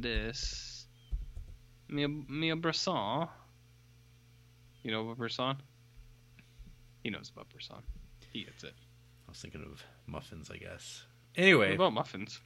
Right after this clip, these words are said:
Speaker 2: Muffins? French
Speaker 1: Yeah.
Speaker 2: bu-, French buttercream.
Speaker 1: Oh, okay. I thought you were talking about butter horns.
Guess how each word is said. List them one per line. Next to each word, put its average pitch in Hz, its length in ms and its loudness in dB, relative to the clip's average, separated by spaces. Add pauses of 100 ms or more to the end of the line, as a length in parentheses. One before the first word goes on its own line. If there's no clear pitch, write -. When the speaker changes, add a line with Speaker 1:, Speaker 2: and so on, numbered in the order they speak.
Speaker 2:
Muffins? 139 500 -6 (460)
French 127 240 2
Speaker 1:
Yeah. - 80 -10
Speaker 2:
bu-, - 80 -8
French - 340 -4
buttercream. 82 540 -2 (440)
Speaker 1:
Oh, 117 360 6
okay. 85 220 -2 (520)
I 120 60 -2
thought 175 120 4
you 175 60 8
were 156 60 8
talking 143 180 8
about 107 220 2
butter 113 240 4
horns. 90 420 -6